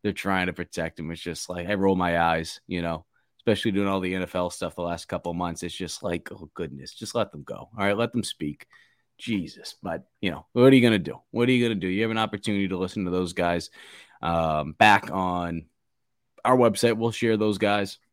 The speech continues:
if you wanna go listen to 'em on Gamecock Central's YouTube page. We'll have them all for you. Um, but you won't be able to listen to those guys live, unfortunately.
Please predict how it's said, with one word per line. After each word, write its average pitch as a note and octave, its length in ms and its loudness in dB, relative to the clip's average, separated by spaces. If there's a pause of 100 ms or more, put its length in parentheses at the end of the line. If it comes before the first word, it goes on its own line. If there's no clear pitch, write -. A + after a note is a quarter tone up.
if G2 80 -14
you G#2 60 -2
wanna G#2 160 0
go G2 140 -2
listen G2 300 -4
to G2 160 -8
'em F#2 80 -6
on F#2 80 -10
Gamecock F#2 480 -10
Central's F2 400 -12
YouTube E2 380 -8
page. D#2 320 -10 (260)
We'll A2 140 8
have F#2+ 160 8
them F2 120 0
all F2 120 4
for E2+ 280 -2
you. D2 140 -4 (520)
Um, D#2 520 -8
but E2 220 -6
you G2+ 100 2
won't F#2 160 2
be F2 80 0
able D#2+ 140 -4
to D#2 60 -6
listen D#2+ 320 -6
to D#2+ 100 -4
those D2 240 -4
guys D2 420 -8
live, E2 420 2 (300)
unfortunately. F2 680 2